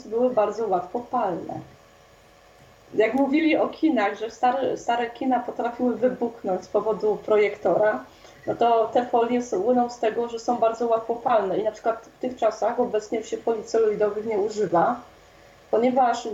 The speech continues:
są nawet na aukcjach, można kupić sobie oryginalną folię z narysowanym właśnie ręcznie Bolkiem, Lolkiem czy Reksiem,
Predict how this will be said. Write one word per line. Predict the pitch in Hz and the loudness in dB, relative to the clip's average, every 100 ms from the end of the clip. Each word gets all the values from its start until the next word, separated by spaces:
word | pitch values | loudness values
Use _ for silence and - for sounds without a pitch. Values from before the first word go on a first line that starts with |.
| 196 | -4
są | 254 | 2
nawet | 247 196 220 | 2 0 -2
na | 226 | 0
aukcjach, | 240 262 254 - 202 | 2 2 0 -8 -8
można | 208 - 196 | -8 -8 -8
kupić | - - 190 | -8 -16 -10
sobie | - 185 208 | -8 -4 -2
oryginalną | 202 202 226 226 220 | -2 -2 2 2 0
folię | 208 214 208 214 | 0 2 2 0
z | 202 | 0
narysowanym | 196 185 - 190 208 202 180 | 0 0 -2 2 2 2 0
właśnie | 180 - 190 | -2 0 0
ręcznie | 190 180 170 | 0 -2 0
Bolkiem, | 190 180 - 170 | 2 2 0 2
Lolkiem | 202 214 - 202 | 4 2 2 -2
czy | 175 175 | -2 0
Reksiem, | 175 170 - 247 | 0 0 -2 -2